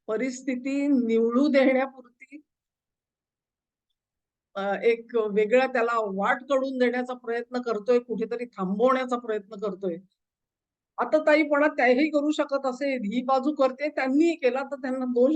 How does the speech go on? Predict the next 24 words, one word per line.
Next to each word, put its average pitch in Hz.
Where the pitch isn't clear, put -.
देता 254
येणार 214
नाही. 214
त्यांनी 240
आतताईपणा 240
केला 214
तर 226
आपण 214
कुठे 220
ढकलले 233
जाऊ 214
याचा 220
विचार 190
करा. 170
आणि 202
म्हणून 240
ट्रम्प 247
यांना 214
अजून 190
खूप 285
गोष्टी 247
शिकायला 220
लागणार 208
आहेत, 185